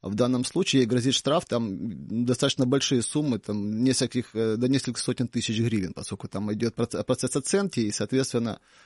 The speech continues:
конфискуется товар и увеличение стоимости. То есть надо просто, а, не решать этот вопрос точечно, а рассматривать, что Крым всё-таки является территорией Украины, и не принимать к, к Крыму нормы, которые касаются перемещения товаров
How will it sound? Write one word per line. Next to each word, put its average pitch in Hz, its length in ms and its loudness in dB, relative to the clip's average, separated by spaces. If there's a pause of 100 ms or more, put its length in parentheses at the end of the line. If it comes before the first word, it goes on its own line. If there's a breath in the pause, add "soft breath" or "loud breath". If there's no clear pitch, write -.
конфискуется 131 500 0
товар 147 340 2
и 117 60 -2
увеличение 117 760 0
стоимости. 82 560 -6
То 120 120 -2
есть - 140 -2
надо 175 260 2
просто, 165 540 0 (480 soft breath)
а, 147 460 4
не 185 340 4
решать 190 220 4
этот 185 120 4
вопрос - 300 0
точечно, 170 640 2
а 127 60 4
рассматривать, 160 640 2
что - 260 2
Крым 196 300 2
всё-таки 160 360 -2
является 143 440 2
территорией 143 420 0
Украины, 147 540 2 (100)
и 123 280 4
не 139 140 6
принимать 156 540 2
к, 120 360 2
к 120 480 4
Крыму 143 320 4
нормы, 143 380 4
которые 120 360 -2
касаются 139 420 0
перемещения 131 640 4
товаров 139 480 2